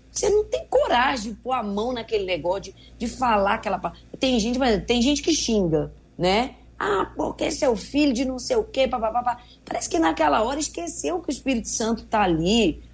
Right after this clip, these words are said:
O temor do Senhor ficou longe, porque a raiva foi quem tomou o comando daquela vida na hora, né? O ímpeto, a ira. "Eu falo o que eu quero, do jeito que eu quero, não tô nem aí.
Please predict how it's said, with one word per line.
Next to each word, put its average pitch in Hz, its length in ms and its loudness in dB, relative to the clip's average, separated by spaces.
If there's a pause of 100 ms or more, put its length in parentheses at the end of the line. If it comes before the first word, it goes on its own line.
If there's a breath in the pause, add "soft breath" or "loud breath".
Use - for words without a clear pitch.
O - 60 0
temor 254 380 2
do - 40 -8
Senhor 285 280 0
ficou 311 240 -2
longe, 254 640 2 (240 soft breath)
porque 190 160 -4
a 262 140 0
raiva 196 580 -2
foi 202 240 -2
quem 202 240 -4
tomou 180 320 -2
o 175 40 -4
comando 170 440 -4
daquela 165 400 2
vida 156 280 -6
na 160 200 0
hora, 156 320 2
né? 180 220 -2 (200 loud breath)
O 214 160 2
ímpeto, 233 540 0
a 190 100 2
ira. 196 560 2 (280 soft breath)
"Eu - 80 -2
falo - 320 -4
o - 20 -6
que 302 100 -4
eu 262 240 0
quero, 185 440 2
do 160 100 -6
jeito 233 240 -6
que 262 80 -4
eu 233 100 -2 (120)
quero, 180 340 2
não 185 80 -6
tô 233 140 0
nem 226 180 0
aí. 190 400 2